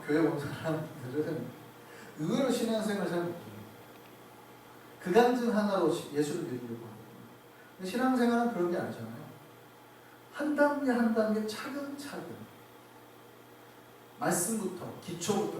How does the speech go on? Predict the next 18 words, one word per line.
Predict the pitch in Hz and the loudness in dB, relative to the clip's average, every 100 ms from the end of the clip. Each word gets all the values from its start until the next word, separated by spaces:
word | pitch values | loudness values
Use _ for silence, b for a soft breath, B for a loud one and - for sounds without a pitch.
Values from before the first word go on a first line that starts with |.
| - | -6
튼튼히 | 240 240 226 196 170 | -2 0 0 -2 -2
다져가면서 | 170 160 175 - 127 - 160 156 - B B B B - | -4 -2 0 2 0 -4 -6 -8 -10 B B B B -10
주님 | - 254 269 214 | 0 2 4 4
오실 | 214 294 269 | 6 4 2
때까지 | 262 262 262 277 285 | 0 2 6 6 6
가야 | - 180 175 180 | 0 0 2 4
되는 | 160 156 131 | 2 0 -2
거예요. | 117 185 190 - - - - - - - - - B B B | -4 -2 -4 -8 -14 -18 -20 -20 -20 -20 -20 -20 B B B
근데 | 214 | 2
뭐 | 240 214 | 4 6
그런 | 220 294 302 | 6 8 8
뜨거움만 | 311 311 320 320 285 269 214 | 8 8 12 10 8 6 4
있다 | 202 214 | 6 4
보니까 | 185 160 208 180 | 4 2 0 0
교회 | - 233 294 | 2 6 8
안에 | 262 | 8
오니까 | 247 233 240 | 8 6 4
조용하거든요. | 240 208 220 269 254 220 208 208 226 - | 4 2 2 4 2 2 -2 -4 -6 -6